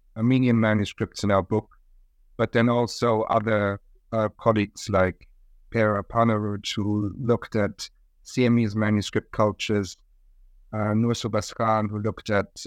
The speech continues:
Muslim scribal culture in India in around eighteen hundred, and especially at manuscripts of the Delhi collection. She used the colophon to identify, describe,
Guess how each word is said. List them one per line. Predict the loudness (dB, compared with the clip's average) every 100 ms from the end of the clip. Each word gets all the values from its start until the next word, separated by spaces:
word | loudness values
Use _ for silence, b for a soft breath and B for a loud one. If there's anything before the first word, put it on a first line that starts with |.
| -6
Muslim | -2 0 0 -2
scribal | -2 -2 -2 -4
culture | -2 -2 -2 -2
in | 0
India | 0 0 0 0
in | 0
around | 0 -2 -2 -4
eighteen | -4 -2 -2
hundred, | 0 2 2 0 -2
and | -8
especially | -2 -2 0 -4 -2
at | -4 _ -20 -20 -4
manuscripts | 0 2 0 -2 -4 -2
of | -4
the | -2
Delhi | 0 0 0
collection. | 0 -2 -2 -4 -2 -4 _ _ _ -14
She | -4 -2
used | 0 0 0 -4 -12 -20 _ -8
the | -8
colophon | -2 0 0 -2 -2 -2 -2
to | 0
identify, | 0 2 2 2 -2 -2 0 2 2 -2 -10 _ _ -20 -10
describe, | -8 -8 -2 4 6 4